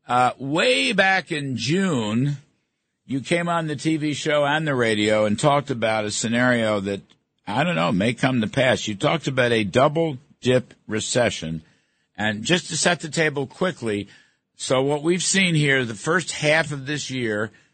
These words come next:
two negative G D P quarters, you could call that a recession. It looks like the second half of the year,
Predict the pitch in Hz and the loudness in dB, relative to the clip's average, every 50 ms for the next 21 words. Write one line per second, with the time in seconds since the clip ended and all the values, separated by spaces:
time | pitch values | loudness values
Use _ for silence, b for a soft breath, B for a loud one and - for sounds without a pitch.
0 | b b _ _ _ - - - 147 147 151 147 147 143 139 143 139 135 123 101 | b b _ _ _ -6 -4 -2 -2 -2 0 -2 -2 -2 -2 0 -2 -2 -2 -2
1 | 117 135 135 123 127 120 - - 131 131 117 - - 107 101 104 101 107 117 120 | -4 -4 -2 -2 -4 -4 -2 -2 -2 -2 -2 -4 -2 0 0 0 0 0 0 -2
2 | 113 117 117 - _ _ _ - - - - - 117 117 117 110 117 120 127 123 | -4 -8 -10 -12 _ _ _ -16 -16 -8 -2 0 2 2 2 2 2 2 2 2
3 | 110 107 101 - - 104 101 101 - 120 117 120 117 b b b b b b b | 0 -2 -2 0 2 2 2 2 0 -2 -4 -4 -4 b b b b b b b
4 | b b _ - 113 127 147 147 - - 151 147 131 - 123 120 - - - 165 | b b _ -6 -2 0 2 2 2 2 2 2 0 -2 -4 -4 -2 -2 0 0
5 | 175 185 - 196 180 160 156 139 139 120 117 131 123 123 123 120 113 107 104 98 | 0 0 0 0 0 0 2 0 0 -2 -4 -6 -6 -4 -4 -2 -2 -2 0 0
6 | 101 107 113 117 | 0 0 -2 -4